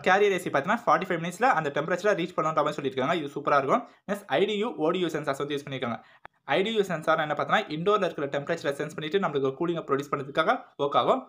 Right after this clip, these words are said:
ஓ டி யூ சென்சார்னா அவுட்டோர்ல இருக்கிற டெம்பரேச்சரை சென்ஸ் பண்ணிட்டு நம்மளுக்கு தேவையான கூலிங்கை இண்டோர்ல ஜெனரேட் பண்றதுக்காக ஒர்க் ஆகும். பி எம் டூ பாயிண்ட் ஃபைவ் ஃபில்டர் ஆட்டோ கிளீனர் வந்து கொடுத்துருக்காங்க.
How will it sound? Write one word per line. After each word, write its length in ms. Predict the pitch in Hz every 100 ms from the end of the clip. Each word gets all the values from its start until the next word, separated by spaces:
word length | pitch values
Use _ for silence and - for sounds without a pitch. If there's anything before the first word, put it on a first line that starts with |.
| _ _ - 151
ஓ 80 | 214
டி 60 | 220
யூ 60 | 180
சென்சார்னா 380 | 156 151 156 220 143
அவுட்டோர்ல 340 | 180 208 190
இருக்கிற 180 | 175 160 139
டெம்பரேச்சரை 360 | 143 151 151 143
சென்ஸ் 160 | 143 160
பண்ணிட்டு 240 | 151 185 208
நம்மளுக்கு 260 | 139 139
தேவையான 300 | 151 160 170 175
கூலிங்கை 320 | 156 156 175 277 - _ - 156
இண்டோர்ல 320 | 190 208 214 190
ஜெனரேட் 240 | 143 190 180
பண்றதுக்காக 360 | - 143 175 254 147
ஒர்க் 140 | 139
ஆகும். 220 | 117 196 277 - _ _ _ _ _ 214
பி 100 | 233
எம் 100 | 233 262
டூ 40 | 220
பாயிண்ட் 180 | 214 196
ஃபைவ் 140 | 175 165
ஃபில்டர் 280 | 180 190 226 147
ஆட்டோ 160 | 180 202
கிளீனர் 260 | 175 156 151
வந்து 140 | 160
கொடுத்துருக்காங்க. 380 | 143 139 127